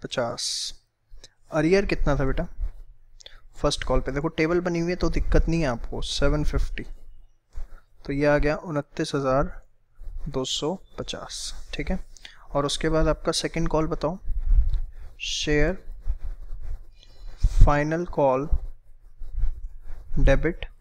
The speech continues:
to share कैपिटल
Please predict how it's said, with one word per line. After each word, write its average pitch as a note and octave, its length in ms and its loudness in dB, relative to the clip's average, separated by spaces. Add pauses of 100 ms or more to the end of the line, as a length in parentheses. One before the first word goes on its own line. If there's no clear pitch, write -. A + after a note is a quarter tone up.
(1500)
to D#3+ 80 0 (1700)
share C#3+ 520 2 (2000)
कैपिटल C3+ 520 0